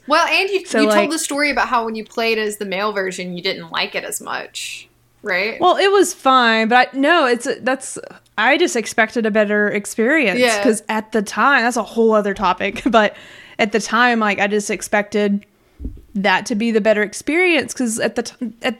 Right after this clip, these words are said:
Speaker 2: those, at those times, like, there wasn't a whole lot of thought put into, like,
Speaker 1: Fem-
Speaker 2: female roles in games,
Speaker 1: Yes.
Speaker 2: which is,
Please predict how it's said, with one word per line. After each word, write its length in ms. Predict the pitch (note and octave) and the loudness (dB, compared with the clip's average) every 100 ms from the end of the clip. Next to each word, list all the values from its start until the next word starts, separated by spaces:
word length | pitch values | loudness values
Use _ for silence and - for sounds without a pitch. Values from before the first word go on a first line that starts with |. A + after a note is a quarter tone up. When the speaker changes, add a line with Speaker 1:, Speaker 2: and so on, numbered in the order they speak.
| G#3 | 2
Speaker 2:
those, 320 | B3 C#4+ - | 2 2 -2
at 280 | A#3 G3+ - | -4 -4 -2
those 220 | C#4 D4 | 0 0
times, 460 | A3 B3+ B3 A3 G#3+ | 0 0 2 2 2
like, 200 | G#3 A3 | 0 0
there 120 | G#3+ | 0
wasn't 280 | A3+ A#3 A#3 | 2 0 0
a 40 | |
whole 200 | G#3+ A#3+ | 0 0
lot 140 | A3 G3 | 2 0
of 140 | F#3 _ - | -2 _ 0
thought 400 | A3 A3+ - - | 4 4 2 -2
put 140 | G#3 | 0
into, 220 | G#3 G3+ | 0 2
like, 320 | F#3+ F#3 F#3 - _ _ _ _ | 0 0 -4 -14 _ _ _ _
Speaker 1:
Fem- 180 | C4+ A#3+ | -4 -4
Speaker 2:
female 480 | A3+ A#3 A3+ G#3 G3 | 2 2 4 4 2
roles 360 | F#3+ G3 G#3 G3+ | 2 2 2 2
in 180 | G3 | 0
games, 600 | F#3 A3 A#3 A#3+ G#3 G3 | 2 4 6 6 4 0
Speaker 1:
Yes. 300 | F#3+ F#3+ - | -4 -6 -6
Speaker 2:
which 160 | G#3 G3+ | -4 0
is, 300 | G#3+ G3+ - | 0 -2 -10